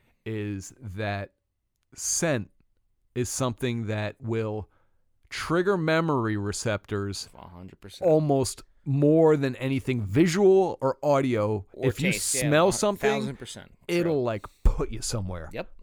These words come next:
Speaker 1: Real fucking quick. So he goes, and this is not verbatim because he was not as nurturing as I'm gonna put this, but he said, "Son, one thing you gotta remember in life,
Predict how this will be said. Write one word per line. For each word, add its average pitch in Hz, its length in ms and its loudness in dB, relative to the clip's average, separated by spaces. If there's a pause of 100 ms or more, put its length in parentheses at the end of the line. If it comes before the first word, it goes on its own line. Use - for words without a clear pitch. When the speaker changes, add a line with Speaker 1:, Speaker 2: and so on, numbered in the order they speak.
(200)
Speaker 1:
Real 110 300 -6
fucking 101 340 -6
quick. 92 300 -10
So 113 180 -4
he 117 160 -2
goes, 113 400 -4 (520)
and 147 160 0
this 143 140 4
is 123 140 0
not 131 340 2
verbatim 110 540 0
because 104 320 -2
he 117 80 -2
was 104 180 -2
not 113 300 -2 (320)
as 123 180 -2
nurturing 113 500 -2
as 101 120 -4
I'm 107 100 -4
gonna 107 140 -4
put 113 260 -4
this, 101 160 -6
but 101 140 -8
he 101 60 -4
said, 107 220 -4 (520)
"Son, 127 480 0 (640)
one 202 160 0
thing 175 200 0
you 127 100 -2
gotta 117 200 -2
remember 104 420 -2
in 95 100 -4
life, 92 340 -8